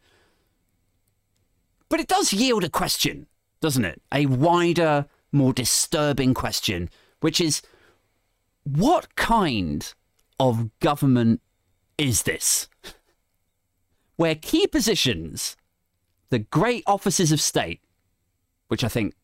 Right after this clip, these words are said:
is, what is it? Home Office, Foreign Office, Chancellor, I think Education Secretary. Is that it?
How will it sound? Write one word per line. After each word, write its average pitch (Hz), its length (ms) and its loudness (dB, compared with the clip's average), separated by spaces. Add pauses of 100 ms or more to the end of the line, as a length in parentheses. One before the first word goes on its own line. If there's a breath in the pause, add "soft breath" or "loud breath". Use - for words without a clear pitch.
(240)
is, 90 320 -4
what 104 180 0
is 82 80 -8
it? 82 180 -8
Home 117 240 2
Office, - 560 -2 (800)
Foreign 117 280 0
Office, - 640 -2
Chancellor, 95 800 0 (600)
I 98 100 0
think 90 180 -2
Education 98 500 -4
Secretary. 85 440 -6
Is 101 80 -10
that 135 100 0
it? 156 140 -4